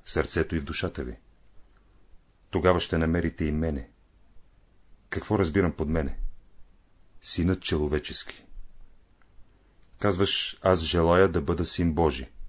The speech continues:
Няма по-велико нещо от това да бъдеш син Божи. Това значи да служиш и да знаеш как да служиш. Който не може разумно да служи на Бога, не може да се нарече син Божи.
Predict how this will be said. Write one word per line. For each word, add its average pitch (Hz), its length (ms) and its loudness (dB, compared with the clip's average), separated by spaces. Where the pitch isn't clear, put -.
Няма 82 240 2
по-велико 82 440 4
нещо 87 340 0
от 80 120 -4
това 71 280 -2
да 71 120 0
бъдеш 73 340 -2
син 78 300 -2
Божи. 65 420 -4
Това 95 200 4
значи 95 300 2
да 90 100 2
служиш 95 600 -2
и 92 80 -2
да 82 120 2
знаеш 90 360 2
как 65 200 -8
да - 100 -8
служиш. - 580 -10
Който 95 260 4
не 95 100 6
може 95 280 6
разумно 95 440 4
да 80 120 0
служи 85 300 -2
на 82 100 2
Бога, 92 260 4
не 87 100 2
може 82 280 2
да 82 100 -2
се - 140 -4
нарече 78 400 -2
син 90 260 -2
Божи. 85 360 -2